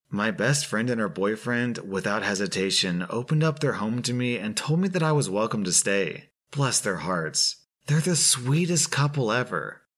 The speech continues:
During that dark period of time, I was trying to process everything. I was honestly so depressed. I couldn't eat, couldn't sleep. I felt like a zombie, like I was barely existing.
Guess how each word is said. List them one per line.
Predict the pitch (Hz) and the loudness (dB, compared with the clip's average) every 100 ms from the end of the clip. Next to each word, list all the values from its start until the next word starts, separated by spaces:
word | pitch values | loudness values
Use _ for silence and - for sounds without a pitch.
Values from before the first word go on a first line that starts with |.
| - | -4
During | 101 113 113 | -2 0 0
that | 107 101 | 0 0
dark | 101 101 | -2 -2
period | - 101 101 | -2 0 0
of | 92 | 0
time, | - 90 95 92 82 - | -2 -2 0 0 -4 -4
I | - | -4
was | 104 110 | -2 0
trying | - - 101 113 113 | -2 -2 -2 -2 -2
to | |
process | 104 101 101 101 107 92 | -4 -2 -2 0 2 2
everything. | 92 95 101 - 82 69 - - _ | 0 0 -4 -4 -6 -6 -14 -20 _
I | - 131 | -2 2
was | 147 | 0
honestly | - - 151 156 - 151 147 | 0 0 2 4 4 4 2
so | 135 - - 143 143 147 127 | 4 4 6 6 6 6 4
depressed. | 110 98 - 113 92 - - - _ _ - | 0 -6 -2 0 0 -2 -6 -10 _ _ -6
I | 117 | -4
couldn't | - 135 113 98 | 0 0 0 -4
eat, | 98 156 175 156 - - | 0 2 2 0 -2 -8
couldn't | - 123 110 98 | -4 -2 0 0
sleep. | - 113 120 120 117 - - | 2 2 0 -2 -4 -10 -8
I | 117 | -4
felt | - 202 | -2 -2
like | 196 156 | 0 2
a | 147 | 2
zombie, | 104 85 107 127 139 110 92 82 | 0 -2 0 2 0 -2 -6 -8
like | 80 80 110 | -10 -8 -4
I | 135 143 | 0 2
was | 127 98 | 0 -2
barely | 95 - 104 127 135 127 | -6 -2 0 2 2 0
existing. | 110 85 - 107 110 110 80 - | -2 -2 -2 0 0 -2 -6 -10